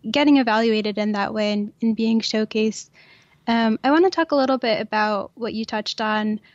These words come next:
with, um, people not being happy with the service that they're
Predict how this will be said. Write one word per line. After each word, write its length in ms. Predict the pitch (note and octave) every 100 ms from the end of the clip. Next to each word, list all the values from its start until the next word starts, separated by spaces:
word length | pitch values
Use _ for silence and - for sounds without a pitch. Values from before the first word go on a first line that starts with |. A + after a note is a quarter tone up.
| _ _
with, 420 | A3+ A3 G#3+ - - _ _
um, 360 | A3+ A3 G#3+ G#3 - _
people 680 | - C4+ C4 B3 A#3+ A#3+ A3+ - _ _ _ -
not 540 | A#3+ A3+ A3+ A3 - -
being 200 | A#3 A#3
happy 380 | A#3 A3 A#3
with 260 | A3 G#3+ G#3+
the 100 | A3+
service 460 | A3 G#3+ G#3+ G#3+ G#3
that 200 | G3+ -
they're 380 | A3 G#3 G3+